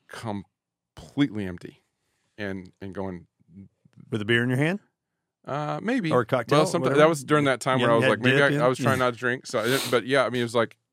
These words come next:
Speaker 1: it just completely empty. And, and, um, it started me on this path, this kind of spiritual journey where, where I, I basically, I had a, th-,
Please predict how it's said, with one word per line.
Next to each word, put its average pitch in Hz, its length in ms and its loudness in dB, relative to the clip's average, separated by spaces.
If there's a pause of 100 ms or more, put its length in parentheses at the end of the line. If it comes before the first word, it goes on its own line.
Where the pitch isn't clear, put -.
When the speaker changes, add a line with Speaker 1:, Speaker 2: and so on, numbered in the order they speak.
(880)
Speaker 1:
it 113 80 -10
just 139 240 -2
completely 104 300 -8
empty. 87 260 -8
And, 104 300 -2
and, 101 280 -6
um, 92 360 -4 (160)
it 113 100 -2
started 156 320 2
me 127 140 0
on 117 100 0
this 104 140 -4
path, 104 300 -2
this - 180 -10
kind 107 180 -6
of 92 60 -6
spiritual 98 320 -4
journey 101 240 0
where, 92 220 -4 (800)
where 104 140 2
I, 101 160 2 (1300)
I 110 240 0 (420)
basically, 104 840 -2
I 107 80 -2
had 113 80 0
a, 104 60 -2
th-, - 100 -18